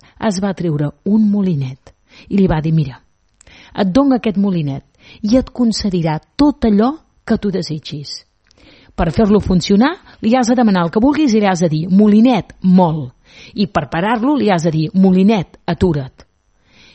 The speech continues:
I la vella va marxar. I el noi va agafar aquell molinet i el primer que va fer, després de passar tanta gana durant tants de dies i tants de mesos, va ser demanar una taula plena de menjar.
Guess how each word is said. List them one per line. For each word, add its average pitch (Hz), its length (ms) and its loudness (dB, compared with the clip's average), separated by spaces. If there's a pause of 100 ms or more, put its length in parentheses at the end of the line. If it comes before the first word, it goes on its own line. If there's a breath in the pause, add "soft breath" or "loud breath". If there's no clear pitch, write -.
I 170 120 -6
la 156 140 -6
vella 226 340 0 (720)
va 175 140 -2
marxar. 147 420 -10 (540 loud breath)
I 185 80 2
el 175 100 2
noi 208 280 0
va 202 100 -4
agafar 190 240 -8
aquell 170 240 -6
molinet 196 460 -4
i 240 40 -2
el 233 140 -2
primer 226 260 0
que 226 140 -6
va 214 100 -4
fer, 175 200 -4
després 220 380 -6
de 240 120 -4
passar 160 300 -12 (120)
tanta 247 400 -4
gana 170 280 -8
durant 175 280 -6
tants 220 300 -4
de 214 80 -2
dies 165 300 -6
i 170 100 -12
tants 196 280 -6
de 170 80 -6
mesos, 196 360 -8 (240 loud breath)
va 202 160 -6
ser 196 180 -10
demanar 180 380 -8 (240 loud breath)
una 233 320 -2
taula 240 420 -8 (360 loud breath)
plena 254 560 -2 (100)
de 185 220 -8
menjar. 160 480 -12